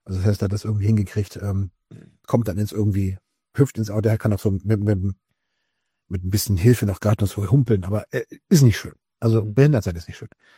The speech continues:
Speaker 1: Generell nicht und in Russland möchte ich's auch nicht. Also auch, auch gerade die alten Häuser, wenn du jetzt alte Häuser hast, dann hast du eine Regel, du kommst rein, dann hast du erstmal eine Treppe, bevor du zum Fahrstuhl kommst.
Speaker 2: Mhm. Ja, okay.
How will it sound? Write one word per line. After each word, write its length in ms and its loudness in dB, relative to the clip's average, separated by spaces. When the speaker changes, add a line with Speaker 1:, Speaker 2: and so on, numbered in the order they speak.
Speaker 1:
Generell 380 4
nicht 160 2
und 60 -2
in 100 2
Russland 260 0
möchte 180 -4
ich's 100 -12
auch 140 -18
nicht. 160 -18
Also 220 2
auch, 220 -4
auch 140 -10
gerade 160 2
die 120 0
alten 320 0
Häuser, 320 4
wenn 120 -2
du 60 0
jetzt 180 -2
alte 240 -2
Häuser 240 2
hast, 160 -2
dann 80 2
hast 120 -4
du 60 0
eine 80 2
Regel, 160 4
du 80 2
kommst 260 -2
rein, 240 0
dann 60 2
hast 120 -2
du 40 0
erstmal 340 2
eine 100 6
Treppe, 300 2
bevor 160 2
du 80 0
zum 160 -12
Fahrstuhl 260 -6
kommst. 280 -20
Speaker 2:
Mhm. 340 -10
Ja, 300 -6
okay. 320 -8